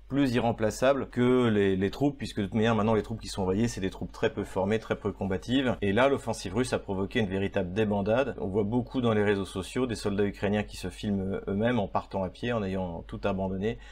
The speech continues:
Il y a vraiment des, des mouvements de panique. Et désormais, la question est de savoir si la Russie va pouvoir maintenir le rythme pour essayer de bouleverser la nouvelle ligne de front Seversk-Bakhmut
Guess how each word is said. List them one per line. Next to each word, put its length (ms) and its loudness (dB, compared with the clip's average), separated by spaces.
Il 60 -4
y 40 0
a 60 0
vraiment 400 2
des, 140 4
des 160 -2
mouvements 340 4
de 80 4
panique. 600 -2
Et 360 2
désormais, 800 2
la 140 4
question 320 0
est 60 4
de 20 -4
savoir 480 4
si 320 -2
la 120 6
Russie 520 -2
va 120 2
pouvoir 440 2
maintenir 480 2
le 100 4
rythme 400 0
pour 160 4
essayer 460 4
de 120 -2
bouleverser 840 2
la 340 6
nouvelle 480 6
ligne 240 4
de 100 6
front 360 2
Seversk-Bakhmut 1700 2